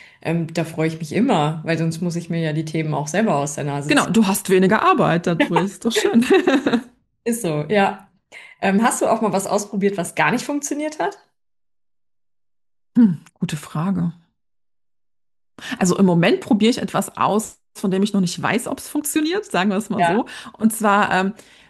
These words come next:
Speaker 2: habe ich angefangen, ein bisschen mehr Offline-Dinge zu machen. Also, dass ich auch, ähm, lokal irgendwelche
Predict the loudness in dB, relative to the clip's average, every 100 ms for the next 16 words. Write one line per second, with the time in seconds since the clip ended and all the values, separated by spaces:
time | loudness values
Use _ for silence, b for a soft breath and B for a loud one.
0 | b _ -6 -2 -2 0 2 2 0 0
1 | 2 2 2 2 2 -4 -2 0 2 2
2 | 2 0 -2 -2 -4 -10 -14 -16 B B
3 | 2 2 2 2 0 0 0 0 0 0
4 | 0 0 0 0 2 4 4 2 0 -2
5 | -2 -2 -2 -2 -2 -4